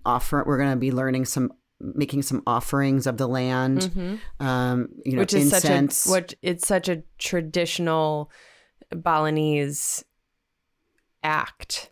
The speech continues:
Speaker 1: And actually, what I also have planned is a cooking class to make jamu,
Speaker 2: Mm-hmm.
Speaker 1: which is considered mother's, uh, na-, uh, n-,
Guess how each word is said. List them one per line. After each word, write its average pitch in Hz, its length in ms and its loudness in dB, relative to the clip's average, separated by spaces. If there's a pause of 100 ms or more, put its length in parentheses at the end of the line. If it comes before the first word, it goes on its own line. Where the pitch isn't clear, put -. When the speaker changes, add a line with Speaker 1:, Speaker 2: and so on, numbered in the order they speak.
Speaker 1:
And 151 180 0
actually, 160 520 0
what 135 220 0
I 131 120 2
also 151 300 2
have 135 200 0
planned 123 520 0
is 117 440 0 (340)
a 131 100 -2
cooking 147 380 0
class 110 640 -2 (260)
to 131 100 -4
make 127 240 -2
jamu, 110 560 -2 (640)
Speaker 2:
Mm-hmm. 175 300 0
Speaker 1:
which 156 180 0
is 147 140 0
considered 143 720 0
mother's, 131 680 2 (440)
uh, - 140 -8
na-, 135 220 2 (300)
uh, 120 180 -2 (100)
n-, 139 200 2